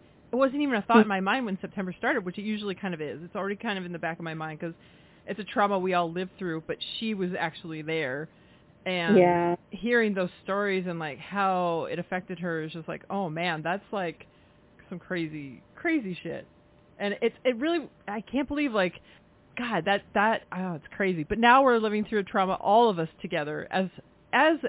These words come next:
Speaker 1: a, as a, a human <laughs> race is
Speaker 2: Yeah.
Speaker 1: doing this all together, and it's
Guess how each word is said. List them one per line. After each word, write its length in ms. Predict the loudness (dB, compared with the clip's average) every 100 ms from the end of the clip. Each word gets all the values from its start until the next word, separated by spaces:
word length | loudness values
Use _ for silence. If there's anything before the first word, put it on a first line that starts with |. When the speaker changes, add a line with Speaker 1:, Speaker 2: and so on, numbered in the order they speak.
| -2
Speaker 1:
a, 200 | 2 2 0 -6 0
as 160 | 2 2 0 -2
a, 340 | 0 0 0 -4
a 60 | -6
human 340 | 0 0 2
<laughs> 120 | 2 4
race 260 | 4 4 -2 -20 -20 -20 -20 -20 -20 _ _ -10
is 240 | 0 2 2
Speaker 2:
Yeah. 180 | 0 -2 0
Speaker 1:
doing 260 | 2 4 2
this 140 | -2 -2
all 160 | -2 -2
together, 420 | -2 -2 -2 -4
and 80 | -6
it's 120 | -10